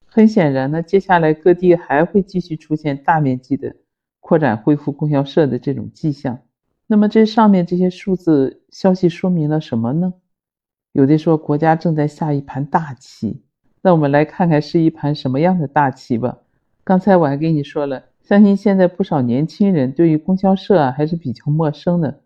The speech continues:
甚至根本都没听说过。但是对于四零后、五零后、六零后，甚至七零后来说呢，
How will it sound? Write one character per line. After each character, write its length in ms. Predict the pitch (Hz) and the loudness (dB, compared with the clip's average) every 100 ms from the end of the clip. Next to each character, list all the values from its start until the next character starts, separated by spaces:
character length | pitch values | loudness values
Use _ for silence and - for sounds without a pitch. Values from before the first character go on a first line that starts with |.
| _ _ _ | _ _ _
甚 240 | - 208 | 2 2
至 80 | 156 | 4
根 180 | 185 185 | 2 2
本 140 | 117 | 0
都 100 | 131 | -2
没 200 | 139 147 | -2 -4
听 240 | - 190 | 0 0
说 240 | 190 196 185 | 2 0 0
过。 320 | 170 - _ _ _ _ _ _ _ | -2 -6 _ _ _ _ _ _ _
但 160 | 214 208 | 2 4
是 100 | 208 | 4
对 220 | 214 202 | 4 2
于 180 | 175 185 | 4 0
四 300 | 185 - 226 | -2 0 2
零 260 | 180 170 180 | 2 0 -2
后、 320 | - 175 135 | 2 2 2
五 240 | 127 117 | 0 -2
零 300 | 113 120 131 | 0 0 0
后、 280 | 143 185 151 | -2 -2 2
六 200 | 185 214 | 4 4
零 200 | 151 127 | 2 0
后， 220 | 135 139 | 0 0
甚 200 | 135 170 | 0 -2
至 100 | 147 | -2
七 180 | 147 - | -4 -4
零 160 | 202 156 | -2 -2
后 160 | 151 | -4
来 160 | 123 113 | -4 -6
说 240 | - 135 | -6 -6
呢， 140 | 123 | -6